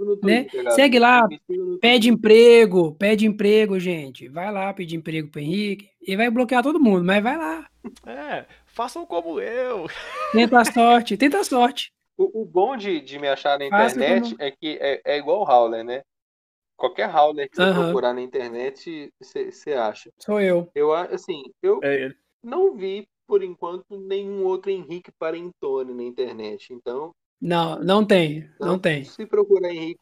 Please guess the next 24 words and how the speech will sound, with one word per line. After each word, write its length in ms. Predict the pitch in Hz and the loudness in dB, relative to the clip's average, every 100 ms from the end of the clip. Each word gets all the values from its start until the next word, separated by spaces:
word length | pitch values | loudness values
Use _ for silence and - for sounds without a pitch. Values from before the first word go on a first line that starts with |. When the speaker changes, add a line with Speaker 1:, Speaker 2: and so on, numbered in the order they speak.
| 170 | 0
Speaker 3:
Ah, 200 | 165 151 | 4 4
o 40 | |
Speaker 1:
Parentone, 220 | 135 127 160 | 2 -2 -6
Speaker 3:
sobrenome 380 | 151 151 147 | -6 -6 -6
ele 160 | 165 190 147 | -6 -8 -12
salva. 280 | - 139 | -8 -6
Speaker 1:
qualquer 300 | 127 160 190 202 | -6 -6 -6 -6
Henrique 220 | 180 180 | -6 -10
Parentone 500 | 180 160 147 147 143 143 | -8 -8 -10 -10 -10 -12
que 80 | |
você 80 | - | -14
procurar 540 | 135 135 139 127 123 120 | -12 -10 -4 -2 -2 -4
aí, 340 | 123 143 160 - | -6 -8 -14 -6
deve 240 | 160 165 | -6 -6
ser 200 | - 151 | -10 -8
eu. 320 | 120 135 123 127 | -6 -8 -14 -16
Aí 400 | 135 131 143 139 _ _ _ _ - | -14 -14 -16 -20 _ _ _ _ -14
você 60 | 135 | -12
consegue 320 | 131 - 127 | -12 -10 -10
me 60 | 131 | -6
Speaker 2:
É 40 | |
Speaker 1:
achar. 80 | 156 | -4
Speaker 2:
ele 280 | 160 196 202 | -2 -2 -2
mesmo. 400 | 165 135 131 | -4 -6 -10